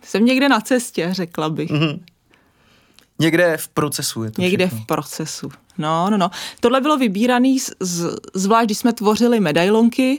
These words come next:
Speaker 1: k,
Speaker 2: Mhm.
Speaker 1: eh, k jednomu projektu, k peer mentoringu. A já jsem tam měla ještě jako jiný citáty,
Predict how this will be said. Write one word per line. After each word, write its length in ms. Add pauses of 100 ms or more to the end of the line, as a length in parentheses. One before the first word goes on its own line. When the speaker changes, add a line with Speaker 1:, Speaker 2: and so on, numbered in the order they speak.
(120)
Speaker 1:
k, 40
Speaker 2:
Mhm. 100
Speaker 1:
eh, 340
k 80
jednomu 300
projektu, 680 (500)
k 100
peer 240
mentoringu. 880 (1000)
A 60
já 100
jsem 100
tam 80
měla 140
ještě 180
jako 160
jiný 300
citáty, 460